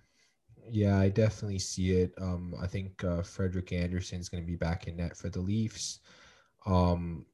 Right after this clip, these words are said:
yeah, I just don't see how the Leafs lose this. They, this is definitely a bounce back game for them against the Canucks. I know, uh, uh, we talked about me wearing this Canucks jersey and them beating the Leafs, but I,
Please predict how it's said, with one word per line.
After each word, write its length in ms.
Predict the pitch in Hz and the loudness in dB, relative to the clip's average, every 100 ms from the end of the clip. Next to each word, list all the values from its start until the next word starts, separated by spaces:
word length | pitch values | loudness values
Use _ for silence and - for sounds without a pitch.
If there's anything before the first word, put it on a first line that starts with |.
| - | -4
yeah, 320 | 95 92 87 | 4 6 8
I 80 | 90 | 6
just 240 | 90 92 | 4 0
don't 180 | - 90 | -2 -2
see 220 | - 90 | -4 -4
how 220 | 87 85 92 | -2 0 2
the 80 | |
Leafs 360 | 87 85 82 - | 2 0 -4 -6
lose 300 | 85 87 82 | -4 -4 -2
this. 240 | 87 85 | -2 -4
They, 280 | - 90 87 - - | -2 0 0 -4 -4
this 200 | 95 - | -2 2
is 60 | |
definitely 320 | 98 92 98 90 | 2 2 2 -2
a 80 | |
bounce 320 | 82 82 85 - | 0 -2 -2 -2
back 280 | 87 85 | -2 -2
game 220 | - 85 85 | -4 -6 -6
for 160 | - | -4
them 260 | 90 87 85 - - - - | -2 -2 -4 -12 -20 -16 -2
against 440 | 87 85 87 - | 2 2 0 -2
the 80 | 95 | -4
Canucks. 680 | - 101 101 147 - - - | -2 -2 0 -2 -4 -10 -6
I 140 | - 90 | -2 0
know, 440 | 90 87 87 85 - _ _ _ _ - | 0 2 2 0 -6 _ _ _ _ -4
uh, 20 | |
uh, 160 | 87 | 0
we 200 | 85 87 | 2 0
talked 360 | 87 87 82 - | 0 0 -2 -2
about 280 | 92 87 85 | 0 2 0
me 160 | 90 | -2
wearing 360 | 85 87 87 87 | 0 2 2 0
this 200 | 90 - | -2 -2
Canucks 480 | - 92 87 - - | -4 -2 -2 -4 -4
jersey 400 | 95 92 92 90 | 0 2 2 0
and 120 | 87 | 0
them 200 | 87 87 | 0 -2
beating 340 | 87 90 87 | -2 -2 -2
the 100 | 85 | -2
Leafs, 360 | 85 92 92 - | 0 0 -2 -4
but 160 | - 90 | -2 0
I, 240 | 85 80 | 0 -2